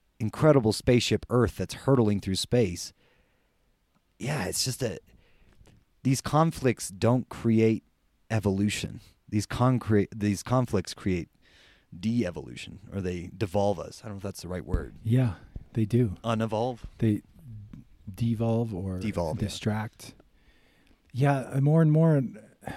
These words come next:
Speaker 2: if I encounter someone who has a really strong opinion that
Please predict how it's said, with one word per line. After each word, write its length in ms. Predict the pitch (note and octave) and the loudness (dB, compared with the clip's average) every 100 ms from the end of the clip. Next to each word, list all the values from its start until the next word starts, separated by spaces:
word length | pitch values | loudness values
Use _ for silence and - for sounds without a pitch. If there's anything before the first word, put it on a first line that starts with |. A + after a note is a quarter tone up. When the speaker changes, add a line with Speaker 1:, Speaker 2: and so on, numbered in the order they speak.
| - _ - - _ | -14 _ -20 -20 _
Speaker 2:
if 100 | C3+ | 0
I 100 | C#3 | 2
encounter 360 | C3+ C3 C#3 | 2 2 2
someone 300 | C3+ C3 B2 | 2 4 4
who 60 | A#2 | 4
has 100 | A2+ | 4
a 60 | |
really 160 | A2+ A#2+ | 2 0
strong 280 | - B2+ A#2 | 0 0 2
opinion 380 | G2+ A2+ A#2+ A2+ | 2 2 4 2
that 140 | G2 | 0